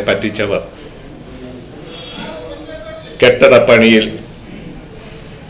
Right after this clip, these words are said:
ഈ, ഈ വ്യാജ കെട്ടിടപ്പണി നടത്തി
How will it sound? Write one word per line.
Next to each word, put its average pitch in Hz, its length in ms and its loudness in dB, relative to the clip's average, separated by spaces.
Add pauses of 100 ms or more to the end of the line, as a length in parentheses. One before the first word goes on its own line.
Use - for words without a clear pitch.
(1160)
ഈ, - 20 8 (1000)
ഈ - 20 -4 (380)
വ്യാജ 147 360 8 (500)
കെട്ടിടപ്പണി 113 560 4 (100)
നടത്തി 98 340 0